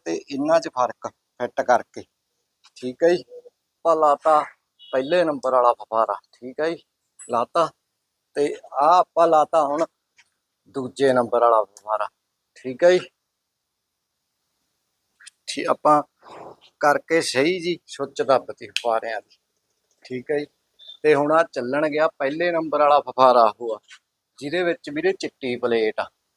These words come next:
ਠੀਕ ਹੈ ਜੀ। ਇਹਦੇ ਵਿੱਚ ਕੋਈ ਗੰਦ ਮੰਦ ਨਹੀਂ ਫਸਿਆ ਤੀ, ਠੀਕ ਆ। ਇਹਨੇ ਚੱਲਣਾ ਫਿਰ ਵੀ ਨਹੀਂ ਹੁਣ ਜੀ,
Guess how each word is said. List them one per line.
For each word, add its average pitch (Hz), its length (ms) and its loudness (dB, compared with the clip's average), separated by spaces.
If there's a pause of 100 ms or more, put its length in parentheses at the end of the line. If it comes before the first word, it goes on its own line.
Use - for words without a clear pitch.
ਠੀਕ 123 260 -12
ਹੈ 147 80 -4
ਜੀ। 151 100 -8 (680)
ਇਹਦੇ 147 200 2
ਵਿੱਚ 185 200 -2
ਕੋਈ 180 320 -2
ਗੰਦ 143 320 0
ਮੰਦ 147 320 -2
ਨਹੀਂ 151 160 -8
ਫਸਿਆ 147 380 -2
ਤੀ, 151 120 -10 (460)
ਠੀਕ 135 260 -12
ਆ। 156 60 -12 (520)
ਇਹਨੇ 180 220 2
ਚੱਲਣਾ 175 480 2
ਫਿਰ 156 260 -6
ਵੀ 185 140 -6
ਨਹੀਂ 175 100 -4
ਹੁਣ 147 180 -8
ਜੀ, 147 140 -18